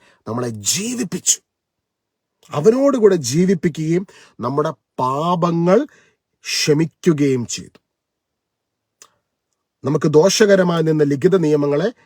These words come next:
യേശു മായ്ച്ചു കളഞ്ഞു. അവയെ കുരിശിൽ തറച്ച് നിഷ്കാസനം ചെയ്തു, എടുത്ത് മാറ്റി, എടുത്ത് ദൂരെ കളഞ്ഞു.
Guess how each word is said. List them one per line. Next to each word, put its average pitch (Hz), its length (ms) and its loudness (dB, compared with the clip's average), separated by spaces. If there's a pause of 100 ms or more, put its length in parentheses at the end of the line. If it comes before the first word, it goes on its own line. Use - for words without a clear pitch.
(120)
യേശു 120 200 -4
മായ്ച്ചു 127 400 -4
കളഞ്ഞു. 95 340 -10
അവയെ 139 180 -2
കുരിശിൽ 180 440 -2
തറച്ച് 160 260 -4
നിഷ്കാസനം 233 720 -6
ചെയ്തു, 151 280 -2 (140)
എടുത്ത് 147 200 -8
മാറ്റി, 147 460 -8
എടുത്ത് 151 200 -6
ദൂരെ 175 200 2
കളഞ്ഞു. 202 320 0